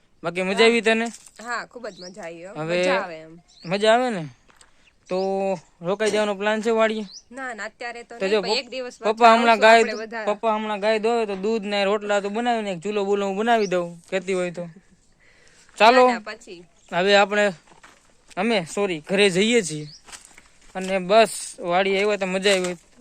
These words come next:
Speaker 1: રુચિતાને એમ હતું કે ક્યાંક ફરવા જાય. અને હું, મારો નિયમ છે કે જ્યારે હું ઘરે આવું ને ત્યારે પહેલાં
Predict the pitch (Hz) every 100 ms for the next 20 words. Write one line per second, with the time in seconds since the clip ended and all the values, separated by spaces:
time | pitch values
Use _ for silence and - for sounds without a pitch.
0 | 196 180 196 208 196 196 196 196 185 208
1 | 202 165 175 160 - 185 175 160 180 147
2 | - - _ _ _ - 175 175 180 196
3 | 214 196 226 247 196 151 165 _ _ _
4 | _ - 165 165 202 214 170 190 208 220
5 | 226 208 190 175 185 190 196 196 196 196
6 | 220